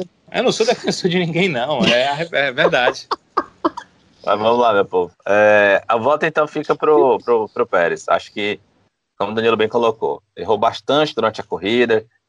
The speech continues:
Speaker 3: tinha uma, uma expectativa boa pra corrida dele. Eu até comentei isso no Twitter,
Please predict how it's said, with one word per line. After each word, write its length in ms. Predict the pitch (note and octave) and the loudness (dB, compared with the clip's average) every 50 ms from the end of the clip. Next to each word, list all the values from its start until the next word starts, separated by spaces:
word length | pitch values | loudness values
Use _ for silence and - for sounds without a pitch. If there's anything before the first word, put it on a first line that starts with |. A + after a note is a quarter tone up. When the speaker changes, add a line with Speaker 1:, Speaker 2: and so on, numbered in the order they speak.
| _ _ _ | _ _ _
Speaker 3:
tinha 140 | - - G#2+ | -4 -2 0
uma, 140 | A2+ A2+ A2 G#2 - _ - | 0 0 -2 -4 -6 _ -14
uma 640 | F2+ F#2+ G2 G2 F#2+ F#2 F2+ F2+ F2 E2+ E2 E2 D#2+ | -8 -4 -2 0 2 2 2 2 2 2 0 -2 -4
expectativa 600 | E2+ - - F#2+ - G#2+ G2 - A2 G#2+ G#2 F#2+ | -4 -6 -6 -4 -2 -4 -4 -2 -2 0 0 0
boa 220 | F2+ F#2 G#2+ G#2 G2+ | 2 2 0 0 0
pra 140 | - F#2 | -2 -4
corrida 300 | - - F2+ F#2+ F#2 F2 E2+ | -4 -6 -6 -4 -2 0 0
dele. 180 | F2+ - - | 2 2 2
Eu 40 | A2 | 2
até 120 | G2+ - C3+ | 0 0 -2
comentei 380 | - E3+ D3+ C#3+ C3+ - B2 | -2 -2 -4 -4 -4 -4 -6
isso 140 | A#2 - - | -6 -4 -6
no 60 | G#2 | -6
Twitter, 400 | - - F#2+ G#2+ A2+ A2+ - A2 | -4 -4 -2 -2 -2 -4 -6 -12